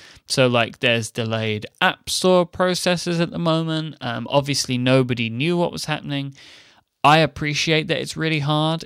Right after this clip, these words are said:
It doesn't detract from the fact, though, that a lot of the apps that I use on a daily basis look bad right now. The keyboard looks comical. Text is not good. Like, I have the,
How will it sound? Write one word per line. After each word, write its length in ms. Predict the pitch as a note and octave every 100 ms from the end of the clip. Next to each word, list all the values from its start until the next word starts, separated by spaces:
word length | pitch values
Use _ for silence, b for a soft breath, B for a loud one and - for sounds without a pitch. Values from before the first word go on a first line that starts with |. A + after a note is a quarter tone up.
| -
It 220 | A2+ _
doesn't 420 | C#3+ C#3 C#3+ C3+
detract 460 | - C3+ C#3+ C3 -
from 160 | C#3+
the 80 | C3+
fact, 400 | A#2+ C3+ C3+ -
though, 180 | C#3 C#3+
that 160 | C#3 -
a 160 | -
lot 140 | B2 -
of 60 |
the 60 | B2
apps 280 | A#2+ - -
that 120 | A#2+
I 40 |
use 360 | B2+ B2+ C3 B2+
on 80 | B2
a 60 |
daily 300 | A2+ A#2 A2+
basis 640 | A2+ A#2+ A#2+ - C#3 C#3 -
look 380 | A#2+ A2+ - - -
bad 480 | A2+ A2 C3 D3+
right 220 | D#3+ D#3+ E3+
now. 380 | E3 E3+ E3+ - b b b -
The 60 |
keyboard 520 | - - D#3 D3 D3+ C#3
looks 240 | C#3+ -
comical. 640 | - D3 C#3 C#3 C#3+ C#3+ - _ _ _ _ _
Text 400 | - D#3+ - -
is 120 | D3 C3+
not 240 | C#3+ -
good. 380 | C#3 B2+ B2 A#2 b b -
Like, 140 | B2 -
I 180 | D#3
have 320 | F3 F3 D3 - _ _ -
the, 300 | C3 B2+ B2+